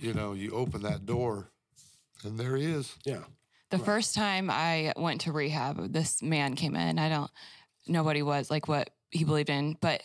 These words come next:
Speaker 3: um, he was praying over everybody. And he had asked me to come up there, and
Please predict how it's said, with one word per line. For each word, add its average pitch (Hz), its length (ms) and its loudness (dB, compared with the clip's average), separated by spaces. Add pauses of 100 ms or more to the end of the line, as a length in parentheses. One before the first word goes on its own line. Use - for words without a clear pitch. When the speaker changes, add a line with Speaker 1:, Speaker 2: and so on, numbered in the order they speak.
Speaker 3:
um, 147 340 2
he 165 160 2
was 160 240 2
praying 185 360 2
over 127 220 0
everybody. - 600 -2 (360)
And 170 140 0
he 170 80 2
had 165 160 2
asked 156 240 -2
me 175 100 2
to 160 60 -2
come 165 200 0
up 143 200 -2
there, 131 320 -2
and 143 340 0